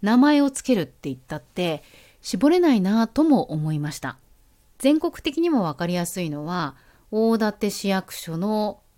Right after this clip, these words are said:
秋田犬課とかですかね。あるいは、男鹿市役所で生ハゲ課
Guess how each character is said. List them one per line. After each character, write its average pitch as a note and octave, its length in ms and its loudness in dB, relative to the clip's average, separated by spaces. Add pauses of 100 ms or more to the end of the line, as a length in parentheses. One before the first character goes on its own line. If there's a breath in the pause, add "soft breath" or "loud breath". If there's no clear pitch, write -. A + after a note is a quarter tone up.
(120)
秋 - 240 -12
田 G#3 220 2
犬 F#3+ 280 2
課 D#3+ 340 -4 (320)
と F#3 100 -2
か D#3 140 -2
で C3+ 80 -6
す - 100 -12
か C#3+ 120 -10
ね。 F3+ 440 0 (420 soft breath)
あ F#3 140 -4
る A3+ 140 2
い A3 100 2
は、 F#3 460 -2 (140)
男 A3+ 100 -2
鹿 C#4+ 120 4
市 - 140 -6
役 C#4+ 180 0
所 A#3+ 200 -2
で B3 300 0
生 D#3+ 360 0
ハ G3 160 -2
ゲ F#3+ 180 -2
課 - 380 -4